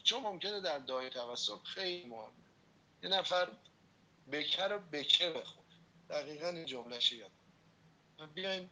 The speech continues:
با من بریم تو محله‌های آسیب دیده. بریم اینجا دعا بخونیم. ما بعضاً، بعضاً بعضی اوقات بلند می‌شدیم، می‌رفتیم یه شهر دیگه دعا می‌خوندیم کنار یه بچهٔ دیگه ای که مثلاً من یادم خودم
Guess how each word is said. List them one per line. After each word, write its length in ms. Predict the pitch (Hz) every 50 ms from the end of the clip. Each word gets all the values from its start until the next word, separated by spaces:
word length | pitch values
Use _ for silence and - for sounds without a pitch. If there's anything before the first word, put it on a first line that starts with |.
| - - -
با 160 | - 151 147
من 300 | 147 147 151 165 170 165
بریم 260 | 156 156 156 160 156 156
تو 120 | - - 165
محله‌های 680 | - 131 117 117 117 113 107 113 117 117 123 131 143 127 120 - _ _ - - - - - - - - - - - -
آسیب 320 | - - - - - -
دیده. 340 | - - - - - - - _ - - - _ - - - - - - - - - - - - - - - _ - - - -
بریم 200 | 151 147 156 165
اینجا 440 | 156 143 139 - - 127 131 135 139
دعا 240 | 131 127 113 117
بخونیم. 240 | 107 107 - - - - - - - - - - - - - - - - - - - - - - - - - - - - - - - - _ -
ما 100 | 147 156
بعضاً، 440 | - - 180 165 147 147 - 160 160
بعضاً 480 | 165 156 156 147 139 127 127 151 160
بعضی 360 | 165 165 151 156 151 151 - 156
اوقات 260 | - 131 147 147 -
بلند 320 | 139 131 123 135 147 147
می‌شدیم، 300 | 160 - 143 - 143 147
می‌رفتیم 340 | 151 156 151 147 - 160 151
یه 60 | 151
شهر 360 | 139 - - 143 139 143 156
دیگه 340 | 143 127 123 120 117 131 156
دعا 320 | 156 147 139 120 113 117 117
می‌خوندیم 400 | 123 120 - 135 131 117 117 120
کنار 340 | - - 110 113 120 120 127
یه 120 | 131 127
بچهٔ 420 | 120 - 110 107 - - - 127 123
دیگه 240 | 113 113 110 117
ای 140 | 117 120 117 - - -
که 60 | -
مثلاً 440 | - - - - - 120 123 127 123 - - - - - _ _ _ -
من 180 | - 123 127 131
یادم 380 | 139 139 139 135 123 139 139
خودم 420 | 131 - - 135 135 143 135 135